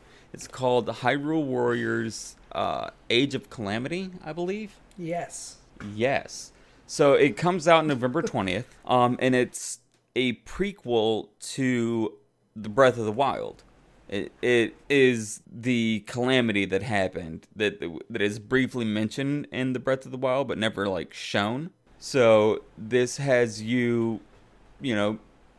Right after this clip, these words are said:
Speaker 1: as Link or as,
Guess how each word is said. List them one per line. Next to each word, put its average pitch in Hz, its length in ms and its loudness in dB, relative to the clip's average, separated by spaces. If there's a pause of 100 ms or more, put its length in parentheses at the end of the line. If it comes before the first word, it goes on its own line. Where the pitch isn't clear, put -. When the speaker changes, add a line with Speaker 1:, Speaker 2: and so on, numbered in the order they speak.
(140)
Speaker 1:
as 110 360 2 (220)
Link 120 600 -2
or 113 360 2
as, 107 680 0